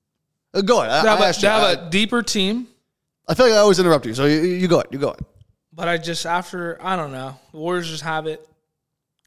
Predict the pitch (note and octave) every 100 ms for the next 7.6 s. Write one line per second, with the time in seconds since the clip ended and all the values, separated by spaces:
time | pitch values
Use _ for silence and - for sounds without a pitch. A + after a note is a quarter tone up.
0 | _ _ - D#3 D#3 C#3+ - D3+ D3+ D#3
1 | D3 D3 D3+ - _ _ _ _ _ _
2 | _ _ _ _ _ _ _ _ _ _
3 | _ - A3 G#3+ - F3+ A3 A#3+ F3 E3+
4 | F3+ D3 C#3+ - - D3+ - - _ _
5 | _ _ _ _ _ _ _ _ _ _
6 | _ _ _ _ _ - - - A#5 A#5+
7 | B5 - A#5 A#5 G5+ F#4